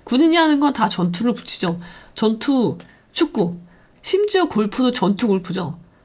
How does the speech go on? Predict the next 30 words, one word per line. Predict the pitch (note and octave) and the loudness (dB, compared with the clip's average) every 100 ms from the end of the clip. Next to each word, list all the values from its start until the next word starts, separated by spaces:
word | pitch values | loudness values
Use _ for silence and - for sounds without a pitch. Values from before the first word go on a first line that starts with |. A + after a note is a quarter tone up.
| _ - | _ -10
예, | E3+ - - | -10 -12 -10
다, | - A#3 A3+ - | 2 2 2 -2
다 | - B3 | 0 0
체력 | - F#4 E4 | 2 2 0
증진을 | - F#3+ F#3+ B3 A3+ | 0 0 2 2 2
위해서 | E3 G3+ | 0 -2
필요한 | G3+ E4+ F4+ F#3 | -2 2 2 2
일인 | E3+ G3+ | 2 2
거예요. | D#3+ D#3 A#3+ - - - | 2 0 -2 -6 -14 0
노는 | A3 D4 | 4 4
게 | D4+ | 4
아니에요. | B2+ D3 D#3+ E3+ E3 E3+ - - - - - - | 2 2 2 2 -2 -6 -14 -20 -20 -20 -12 -6
수요일 | - E4+ C#4+ | 2 4 6
오후에 | F3 A3+ B3+ A3 C#4+ - | 4 6 4 4 2 -4
전투 | - A3 A#3 | -2 0 0
체육 | - A3+ D4 | 2 2 4
하고요. | C4 F3 B3+ - - - - - - - - | 4 2 0 -4 -18 -20 -20 -20 -20 -20 -4
그리고 | A#3+ A#3+ | 0 2
평일도 | E4 F#4+ F#4 D4+ F4 F4+ - - | 4 6 6 6 4 2 -12 -8
십육 | - F4+ F#4+ | 2 4 6
시 | - C#4 F#3 - - - - | 6 6 4 0 -16 -6 4
이후부터는 | B3+ C#4 D4 D4 E4 F#4 - - - | 4 4 4 4 6 4 -2 -18 -12
다 | - B3 C4+ A#3 - | 2 6 6 2 -2
전투 | - C4+ - | 2 2 4
체육하러 | D#4 C#4+ B3+ | 4 4 4
가. | - D#3+ D#3 - - _ - _ - | 2 -2 -2 -12 -20 _ -20 _ 0
물론 | A3+ C#4 A3 - | 4 4 2 2
퇴근했다는 | F4+ G4+ G4 G4 E4 | 4 4 4 4 4
이야기가 | F3+ G3+ G3+ | 4 4 2
아니에요. | C#3+ D#3 G3 | 2 2 0